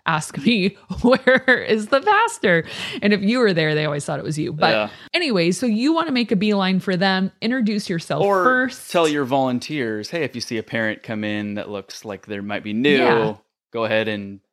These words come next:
Speaker 2: direct them towards me," or
Speaker 1: Yeah,
Speaker 2: just
Speaker 1: or,
Speaker 2: approach them.
Speaker 1: and make sure that your leaders are comfortable, like, "Hi,
Speaker 2: Right.
Speaker 1: you know, I'm Jeff. I volunteer here. Are you looking for the pastor?" You know, blah, blah, blah.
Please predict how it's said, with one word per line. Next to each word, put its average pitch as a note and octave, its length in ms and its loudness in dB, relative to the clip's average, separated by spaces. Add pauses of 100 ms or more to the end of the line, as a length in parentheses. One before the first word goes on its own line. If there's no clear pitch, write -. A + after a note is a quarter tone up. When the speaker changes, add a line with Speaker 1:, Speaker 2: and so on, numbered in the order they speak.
(280)
Speaker 2:
direct A#2+ 300 0
them G#2 160 -10
towards F#2+ 320 -14
me," G2 300 -12
or F2+ 160 -12
Speaker 1:
Yeah, G3+ 340 2
Speaker 2:
just D3+ 160 0
Speaker 1:
or, D#4+ 100 4
Speaker 2:
approach A#3+ 300 0
them. G2+ 220 -6
Speaker 1:
and A3+ 500 2
make G3+ 260 -2
sure G3 200 0
that E3+ 220 0
your F3 160 -2
leaders E3+ 400 -2
are E3 80 0
comfortable, E3+ 420 -6
like, F3+ 180 -6
"Hi, G4+ 560 -4
Speaker 2:
Right. G#3 180 4
Speaker 1:
you G#3 80 2
know, G3 220 2
I'm A3 200 0
Jeff. A#3 360 0
I F3+ 220 2
volunteer F3+ 640 0
here. F3 420 -2
Are F3 80 0
you E3+ 120 -4
looking F#3 300 -6
for - 100 -10
the D#3+ 100 -8
pastor?" C#4 800 -4
You C#3 100 -6
know, E3 100 -2
blah, D#3+ 220 2
blah, C#3 100 -2
blah. - 180 -6